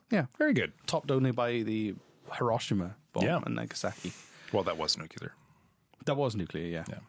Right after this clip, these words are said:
Speaker 1: Yeah. So, um, but that wa-, it wasn't a nuclear bomb. It was just a ship full of explosives.
Speaker 2: It was. It was the, it was the, like, it was the f-, the largest man-made non-nuclear explosion.
Speaker 1: Yeah.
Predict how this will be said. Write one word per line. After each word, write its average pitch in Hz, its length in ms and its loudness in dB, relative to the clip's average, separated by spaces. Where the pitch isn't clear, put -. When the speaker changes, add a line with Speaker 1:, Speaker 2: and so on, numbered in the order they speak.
Speaker 1:
Yeah. - 160 -8
So, 107 260 0
um, 98 320 0
but 110 100 2
that 117 140 2
wa-, 120 80 -2
it - 100 0
wasn't 131 220 4
a 107 40 4
nuclear 101 240 0
bomb. 87 220 0
It 82 80 -2
was 90 140 -4
just - 200 -2
a 98 40 -2
ship - 320 -2
full 95 160 -2
of 95 80 -6
explosives. 151 680 0
Speaker 2:
It 101 40 6
was. 90 260 4
It - 20 2
was 98 120 2
the, 110 80 4
it 139 80 -2
was 107 100 4
the, 107 80 0
like, 104 180 -2
it 101 40 0
was 98 100 0
the - 80 -2
f-, - 160 -2
the 110 120 0
largest 110 680 2
man-made 101 640 0
non-nuclear 90 880 0
explosion. - 460 -6
Speaker 1:
Yeah. 139 160 4